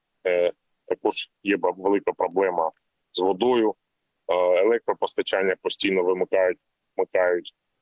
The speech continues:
немає якоїсь стабільності. Також ще продовжується проблема більше, мабуть,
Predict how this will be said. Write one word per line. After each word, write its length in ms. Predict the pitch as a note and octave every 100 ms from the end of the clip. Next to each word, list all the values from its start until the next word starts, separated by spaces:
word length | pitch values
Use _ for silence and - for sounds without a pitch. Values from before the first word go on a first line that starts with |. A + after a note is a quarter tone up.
| _ -
немає 280 | F#2+ G2+ F#2
якоїсь 280 | F#2 F#2+ -
стабільності. 920 | - F#2 G#2+ G#2+ F#2+ - - F2 E2+ _ -
Також 420 | - A2 - - _ _
ще 300 | - - G2+ F#2
продовжується 600 | - F#2+ G#2+ F#2 F#2+ -
проблема 560 | F#2 G2 F2 G2 F#2 E2+ E2
більше, 320 | F#2 - F2+
мабуть, 480 | E2+ E2+ F#2 -